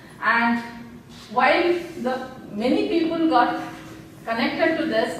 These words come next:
and we tried to make the system responsible,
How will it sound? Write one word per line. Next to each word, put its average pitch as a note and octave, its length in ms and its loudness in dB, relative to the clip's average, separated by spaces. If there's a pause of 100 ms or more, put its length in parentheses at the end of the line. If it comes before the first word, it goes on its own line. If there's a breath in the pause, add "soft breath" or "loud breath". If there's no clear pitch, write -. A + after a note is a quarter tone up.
(160)
and A3 220 -4
we A#3+ 80 -6
tried A#3 260 2
to D4+ 100 -4
make A#3+ 180 -2
the B3+ 140 0
system A3 500 -4 (360 loud breath)
responsible, C4+ 880 0